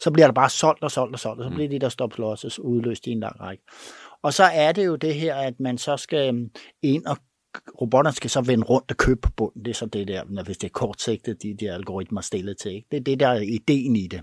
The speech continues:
Speaker 2: Mm.
Speaker 1: Men, øh, mit spørgsmål, og det kommer jeg til at stille i en analysevideo, jeg laver sammen med Hans Henrik Nielsen i dag, det er, er det nu, er, er, er bunden kommet i dag, øh, i går
Speaker 2: Mm.
Speaker 1: eller i dag? Er det der, man skal ligesom finde nogle gode køb,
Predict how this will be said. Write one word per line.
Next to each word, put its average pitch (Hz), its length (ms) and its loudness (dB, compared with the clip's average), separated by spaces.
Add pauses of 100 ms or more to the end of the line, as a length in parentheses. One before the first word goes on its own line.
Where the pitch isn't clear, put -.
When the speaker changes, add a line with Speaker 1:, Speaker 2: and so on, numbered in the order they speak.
(140)
Speaker 2:
Mm. - 60 -12 (400)
Speaker 1:
Men, 131 320 2 (300)
øh, 131 80 -2
mit 156 220 4
spørgsmål, 147 540 6
og 123 160 2
det 151 120 0
kommer 143 260 2
jeg 120 100 2
til 127 100 -2
at 113 60 0
stille 131 280 0
i 127 40 2
en 123 100 2
analysevideo, 110 880 0
jeg 101 100 -8
laver 107 160 0
sammen 110 240 -4
med 98 60 -12
Hans 98 220 -10
Henrik 98 280 -10
Nielsen 107 380 -4
i 101 80 -4
dag, 101 220 -4 (260)
det 135 100 4
er, 123 160 4 (600)
er 147 120 2
det 131 120 4
nu, 165 280 8 (100)
er, 135 100 4 (100)
er, 135 320 2 (400)
er 139 80 2
bunden 208 360 8
kommet 165 320 8
i 165 40 4
dag, 151 360 4
øh, 151 300 2
i 120 40 2
går 147 260 10
Speaker 2:
Mm. 170 60 2
Speaker 1:
eller 139 140 6
i 120 40 4
dag? 151 280 4
Er 139 100 2
det 123 160 2
der, 156 180 4
man 151 140 0
skal 143 180 -2
ligesom 139 300 0
finde 143 220 0
nogle 135 160 0
gode 135 200 4
køb, 135 260 6